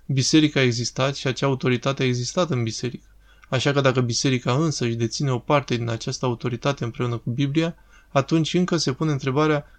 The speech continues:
care biserică a fost aceea la început. Timp de mai mult de o mie de ani chiar a existat o singură biserică în lume. Biserica a existat ca biserică.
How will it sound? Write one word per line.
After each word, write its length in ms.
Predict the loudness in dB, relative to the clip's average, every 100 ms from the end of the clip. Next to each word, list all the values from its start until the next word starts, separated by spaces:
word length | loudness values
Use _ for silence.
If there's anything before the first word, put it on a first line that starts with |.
| -6
care 260 | 2 4
biserică 460 | 4 2 -2 -2 -2
a 40 |
fost 240 | -4 -6 -4
aceea 280 | -4 -2 0
la 100 | -2
început. 440 | -4 -6 -8 -10 _ _ _ -20 -20 -20 _ _ _
Timp 200 | 4 6
de 60 | 6
mai 160 | 6
mult 180 | 6 4
de 60 | 4
o 60 |
mie 180 | 4 2
de 140 | 2 2
ani 160 | 0
chiar 160 | 0 2
a 60 |
existat 480 | 2 2 -2 -2 -2
o 60 | -2
singură 340 | -2 0 0
biserică 480 | 0 -2 -4 -4 -6
în 80 | -4
lume. 260 | -4 -6 -12 _ _ _
Biserica 440 | -4 2 2 2 4
a 40 |
existat 460 | 2 2 -2 -2 0
ca 120 | -2
biserică. 600 | -2 0 2 0 -4 -12